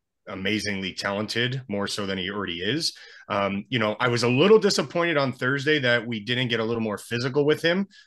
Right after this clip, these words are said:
um, and, and make sure we kinda check that into place, if you will. There, there's stuff that you just, there's, there was nothing we could do, uh, and no, any team won't be able to do once, once he gets into that mindset. It's almost like when we played Giannis in game six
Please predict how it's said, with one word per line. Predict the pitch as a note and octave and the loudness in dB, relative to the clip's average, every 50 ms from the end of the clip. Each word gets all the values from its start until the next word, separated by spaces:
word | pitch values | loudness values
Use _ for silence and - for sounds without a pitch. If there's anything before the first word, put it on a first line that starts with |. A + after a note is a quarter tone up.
| _ _ | _ _
um, | G#2+ A2+ A2 G#2 G#2 G#2+ G#2+ - - | -2 0 0 2 0 0 -2 -2 0
and, | A2 G#2 G2+ G#2 A2 G#2+ | 0 0 2 0 0 -2
and | G#2+ A2 G#2 | -2 0 2
make | A2+ A2 G2+ | 2 2 2
sure | - - B2 A2+ | 0 -2 0 0
we | G#2+ G2+ | -2 -2
kinda | - G#2+ A2 G#2 G2 | 0 -2 -2 -2 -2
check | - - - A#2 A2+ - - | -2 -2 -2 -2 -2 -2 0
that | A#2 A#2 A2+ A2 F#2+ | 0 2 2 2 0
into | G#2+ G#2 G2+ | -2 -6 -6
place, | - - G#2+ A2 A#2 - - | -6 -6 -4 -2 -2 -2 -4
if | G#2+ - | -4 -2
you | A2+ A2 G2+ | -2 -2 0
will. | G#2+ A2 A#2 C3 C3+ | 2 2 2 0 2
There, | B2 A#2 B2 A2 | 2 0 0 2
there's | B2 C3 B2 A#2+ - | 2 2 2 2 0
stuff | - D3 C#3 B2 - | 0 0 0 0 2
that | C3 A#2 A2 | 0 0 0
you | G#2+ A#2 | 0 -2
just, | G#2+ G2+ F#2+ - - | -4 -4 -6 -6 -4
there's, | - A2 G2 F2 F#2+ G#2 | -4 -4 -4 -4 -4 -4
there | A2 G#2 | -4 -4
was | G2+ | -2
nothing | G2+ G#2 G2+ F#2+ | -4 -4 -4 -6
we | F#2 F#2 E2+ | -8 -8 -8
could | - E2 | -8 -10
do, | D#2+ F2+ E2+ D#2+ F2 - - - - - - | -8 -10 -10 -10 -12 -14 -16 -20 -16 -6 -4
uh, | F#2+ F#2+ - | -2 -2 0
and | G#2+ G#2+ G#2 | -2 0 0
no, | A2 A2 G#2 - - | 0 0 0 -2 -2
any | A2+ A#2+ A2+ G2 | 0 0 0 0
team | - - F2+ E2+ E2 F2 F2+ - - | -2 -4 -6 -8 -8 -12 -14 -12 -10
won't | G2+ F#2+ F#2 F#2+ | -8 -8 -8 -6
be | G2 F#2+ | -6 -8
able | F2+ E2+ E2+ E2+ | -8 -8 -8 -10
to | - F#2+ | -10 -12
do | E2+ F2 F2+ F2 | -10 -10 -8 -8
once, | F2 F2 E2+ - - | -8 -8 -8 -8 -8
once | G#2 G2+ F#2+ | -8 -8 -6
he | - G2 | -6 -6
gets | F2+ F#2+ F#2 - | -4 -6 -6 -6
into | G2 F2 - F#2+ | -8 -10 -8 -6
that | F#2 F2 | -6 -4
mindset. | F#2 F#2 F#2+ F#2 F#2+ G2 | -4 -4 -4 -4 -6 -8
It's | F#2 - | -6 -4
almost | A#2 A2+ A2 - | -2 -2 -2 -2
like | A2+ G#2 F2 | -4 -4 -4
when | G2 | -4
we | G2+ G2 | -6 -6
played | F#2+ - - G2 F#2+ - - | -6 -6 -6 -8 -8 -6 -6
Giannis | G2 G2+ F#2+ G2 F#2 - - | -4 -4 -2 -2 -4 -6 -6
in | F#2 | -6
game | E2+ F#2+ F#2 F#2 F2 | -6 -6 -6 -6 -6
six | - - G2 F#2+ F2 - - - | -6 -4 -4 -4 -4 -4 -6 -8